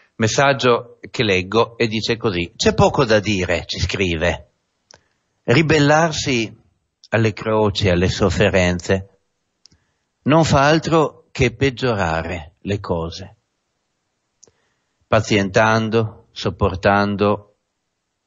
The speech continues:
le croci, le sofferenze, eh, si vede che si può sopportare meglio. Non è sempre facile, ma non c'è alternativa.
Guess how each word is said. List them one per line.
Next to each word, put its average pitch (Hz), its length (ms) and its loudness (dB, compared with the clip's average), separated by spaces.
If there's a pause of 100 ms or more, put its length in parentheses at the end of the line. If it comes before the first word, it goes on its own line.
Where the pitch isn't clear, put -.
(220)
le - 140 -6
croci, 104 500 2
le 87 100 0
sofferenze, 82 880 -2 (800)
eh, 95 220 0
si 87 180 0
vede 90 280 2
che 87 280 -2
si - 180 -2
può 98 300 2
sopportare 92 720 0
meglio. 80 560 -8 (760)
Non 117 240 2
è 135 100 4
sempre 131 460 2
facile, 98 680 -2
ma 117 140 0
non 139 160 0
c'è 101 160 -4
alternativa. 85 1000 -4